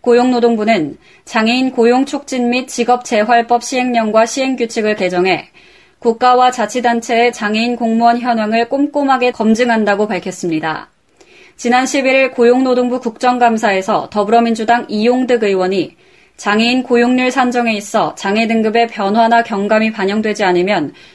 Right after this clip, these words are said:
왜곡 현상이 있을 수 있다고 지적한 데 대해 이재갑 고용부 장관 또한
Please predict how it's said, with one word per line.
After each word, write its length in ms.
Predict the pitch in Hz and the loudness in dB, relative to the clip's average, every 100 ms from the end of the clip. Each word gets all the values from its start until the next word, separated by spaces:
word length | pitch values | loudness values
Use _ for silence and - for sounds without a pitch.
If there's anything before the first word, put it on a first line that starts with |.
| _ | _
왜곡 340 | 208 214 262 294 | -2 2 2 0
현상이 340 | 269 277 254 | -2 0 -2
있을 240 | 202 220 214 | -2 -4 -4
수 140 | 214 | -4
있다고 340 | 202 202 208 | -2 -2 -2
지적한 440 | 214 196 214 220 202 | -4 -2 -2 -2 -2
데 100 | 185 | -2
대해 360 | 175 185 160 - _ - - - 220 | -4 -6 -8 -12 _ -20 -20 -12 -4
이재갑 520 | 226 254 254 262 254 | 0 0 2 0 0
고용부 380 | 233 233 240 233 | 0 0 0 0
장관 400 | 233 220 226 208 | 0 0 -2 -2
또한 400 | 190 214 160 | -2 -2 -4